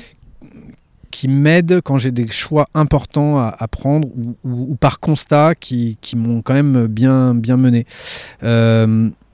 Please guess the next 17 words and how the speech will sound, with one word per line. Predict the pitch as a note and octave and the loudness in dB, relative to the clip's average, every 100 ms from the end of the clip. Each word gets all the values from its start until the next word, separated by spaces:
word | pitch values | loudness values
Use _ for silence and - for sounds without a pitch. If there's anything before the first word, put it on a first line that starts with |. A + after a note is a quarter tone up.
| - | -8
la | C3+ B2+ | -2 2
valeur | D3 D#3 | 4 4
d'autonomie, | C#3+ D3 D3+ D3+ E3+ | 2 2 2 4 2
ça | D#3+ C3+ | 0 -4
c'est, | C3+ | -2
euh, | A#2+ A2+ G#2+ | 0 0 -2
c'est, | - A2+ A2 | -6 -6 -6
c'est, | - A#2 | -4 -6
je | G#2+ - - | -6 -8 -2
pense | D3 | -2
que | - | 0
c'est | C3+ B2 | -2 -2
lié | A#2+ B2 | -2 -2
aussi | C#3 - | -2 0
à | C#3+ | 0
mon | C3 B2+ | 2 0
éducation, | A#2+ A#2 B2 - C#3 D3+ | 0 -2 -4 -2 -4 -6